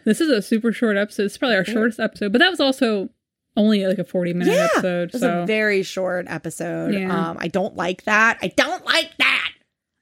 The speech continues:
Speaker 2: I don't like it when they're short.
Speaker 1: I know. I like the long, the long form ones.
Speaker 2: Yes.
Speaker 1: Thank God they switched over.
Speaker 2: Yes. Oh my gosh. So after Penny, um, what episodes should we do?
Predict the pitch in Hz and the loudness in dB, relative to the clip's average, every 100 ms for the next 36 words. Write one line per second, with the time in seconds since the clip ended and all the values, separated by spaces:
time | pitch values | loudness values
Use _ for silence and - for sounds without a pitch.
0 | 196 254 254 247 226 214 196 - 220 202 | -8 -4 -4 -4 -4 -4 -6 -2 2 4
1 | 214 202 202 208 233 220 226 202 196 196 | 4 2 2 2 0 0 0 2 0 -2
2 | 202 202 294 220 220 208 196 190 - 196 | -4 -4 0 2 4 4 2 -2 0 0
3 | 185 185 190 196 180 180 170 160 160 147 | 0 -2 -2 -2 0 0 0 -4 -4 0
4 | 226 226 233 214 196 - 208 - 196 196 | 2 4 2 2 -2 -2 -4 -2 -2 0
5 | 202 202 214 180 180 180 175 - 180 165 | -2 -2 -6 -4 -2 0 -2 -4 -6 -6
6 | 160 160 160 - 233 - 214 - 220 285 | -6 -6 -8 -8 -6 0 2 4 2 4
7 | 339 277 214 208 247 196 196 - 185 180 | 0 0 2 2 4 2 2 2 2 4
8 | 175 175 175 175 _ _ _ _ _ 175 | 2 0 -2 -4 _ _ _ _ _ -10
9 | 170 226 - 185 190 254 - 170 98 101 | 0 0 2 0 2 0 0 0 -2 -4
10 | - - - - - 196 160 165 175 - | -8 -12 -12 -10 -2 -2 0 -2 0 -6
11 | 113 180 | -4 -8